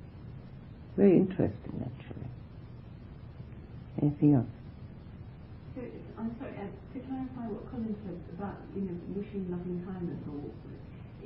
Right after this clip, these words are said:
Speaker 2: in other words, if you're giving loving kindness, it,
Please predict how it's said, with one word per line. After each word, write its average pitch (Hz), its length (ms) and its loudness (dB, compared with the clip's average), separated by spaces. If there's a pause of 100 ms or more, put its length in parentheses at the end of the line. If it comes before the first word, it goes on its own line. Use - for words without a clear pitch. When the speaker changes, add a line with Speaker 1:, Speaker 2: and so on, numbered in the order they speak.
(420)
Speaker 2:
in 208 100 2
other 214 140 4
words, 202 140 2
if 220 140 -2
you're 208 260 2
giving 208 500 0 (640)
loving 165 420 -2
kindness, - 400 -6 (240)
it, 190 140 -2